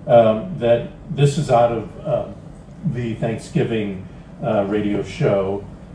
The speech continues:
episode, and he wrote, Suppose we try this week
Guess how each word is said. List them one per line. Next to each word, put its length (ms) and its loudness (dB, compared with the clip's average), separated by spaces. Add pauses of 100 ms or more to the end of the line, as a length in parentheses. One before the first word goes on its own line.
(120)
episode, 640 2
and 140 -6
he 80 -4
wrote, 260 2
Suppose 480 8
we 160 4
try 340 4
this 260 -2
week 280 -4